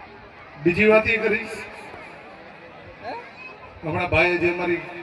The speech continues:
બહુ લાંબી બધી ઓળખાણ આપી દીધી, હું એવો કોઈ ખાસ નથી. મને જેટલી ખબર પડે છે, મેં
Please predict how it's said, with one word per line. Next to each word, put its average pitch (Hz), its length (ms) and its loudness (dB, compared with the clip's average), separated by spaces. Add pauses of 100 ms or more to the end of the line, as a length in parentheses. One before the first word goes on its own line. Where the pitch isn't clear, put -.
(140)
બહુ 160 240 0
લાંબી 170 280 4
બધી 165 280 2
ઓળખાણ 160 340 -2
આપી 143 220 -2
દીધી, - 500 -8 (1000)
હું 156 160 -4
એવો 160 200 0
કોઈ 156 480 -2 (1080)
ખાસ 147 260 0 (280)
નથી. 147 380 -4 (960)
મને 151 260 -2
જેટલી 160 320 -2
ખબર 151 300 -2
પડે 165 260 2
છે, 120 120 -6 (1120)
મેં 165 260 0